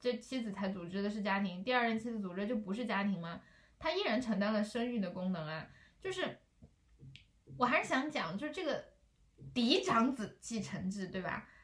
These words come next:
甚至都比，<laughs> 妈的，就是现在这种非常扭曲的，因为他不承认，如果他，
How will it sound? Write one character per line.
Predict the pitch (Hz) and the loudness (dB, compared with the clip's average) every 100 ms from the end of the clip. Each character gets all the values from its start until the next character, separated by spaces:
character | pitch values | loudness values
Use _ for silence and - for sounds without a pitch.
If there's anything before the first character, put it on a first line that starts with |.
| _ | _
甚 | - - 466 330 | -8 6 8 8
至 | 233 226 285 220 - - - - - | 4 2 2 2 -4 -20 -20 -20 -2
都 | 339 392 | 2 2
比， | - 247 220 262 - - - - | 2 4 4 4 2 -6 -14 -18
<laughs> | - - - | -18 -20 -6
妈 | 277 277 294 | 4 8 8
的， | 311 269 226 - - - | 8 4 0 -6 -20 -14
就 | - | -2
是 | 330 | -2
现 | 330 349 | 2 4
在 | 311 | 4
这 | 294 311 | 4 2
种 | 247 | 0
非 | 254 | 2
常 | 302 277 | 0 2
扭 | 269 190 | 0 -2
曲 | - 262 | -4 -2
的， | 233 233 - _ - | -2 -2 -14 _ -4
因 | 381 | 0
为 | 427 427 | 0 0
他 | 370 392 | 0 0
不 | 403 | 0
承 | 302 269 | 0 0
认， | 247 | 0
如 | 254 | -2
果 | 381 330 | 0 0
他， | 285 285 277 277 269 | 0 0 0 -2 -4